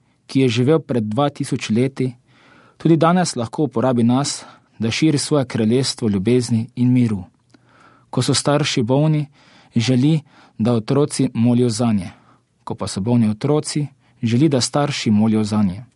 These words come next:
Zakaj ne bi uporabili te tako dragocene možnosti, kot nam jo daje Kristus,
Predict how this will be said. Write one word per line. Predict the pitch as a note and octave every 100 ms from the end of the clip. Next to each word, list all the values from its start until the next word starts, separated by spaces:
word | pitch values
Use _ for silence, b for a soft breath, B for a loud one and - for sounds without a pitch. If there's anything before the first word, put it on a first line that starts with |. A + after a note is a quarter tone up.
| _ B B B B B B B
Zakaj | A#2 C3 F#3+
ne | G3+
bi | F3+ E3
uporabili | B2 A#2 A#2+ C#3+ D3+ C3+ C3+ _ b b b
te | - E3
tako | E3 B2 D3+ D#3 A#2
dragocene | B2 A2+ - C#3 A#2
možnosti, | B2+ D3 D3+ C#3 - B2 B2 b b b
kot | - B2+
nam | C3 A#2+
jo | A2
daje | B2 A#2+
Kristus, | - - D#3+ D#3 - C3 -